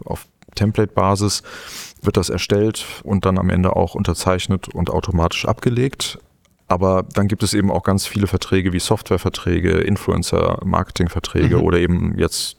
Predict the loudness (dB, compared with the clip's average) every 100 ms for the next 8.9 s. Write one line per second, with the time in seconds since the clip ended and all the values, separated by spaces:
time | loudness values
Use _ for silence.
0 | -6 -2 -2 -6 -18 -14 -6 -2 0 2
1 | 0 -2 -10 -14 -12 -12 -14 -14 -4 -2
2 | -2 _ _ -8 -2 0 0 2 2 2
3 | 0 -4 0 2 2 -2 -6 -8 -4 -2
4 | -2 -4 -10 _ -20 _ -20 -20 _ -2
5 | 2 2 0 0 0 0 -2 0 0 2
6 | 2 2 2 2 0 0 -2 -6 -16 -20
7 | _ -2 0 2 2 0 0 0 2 2
8 | 0 -2 -8 0 2 4 2 0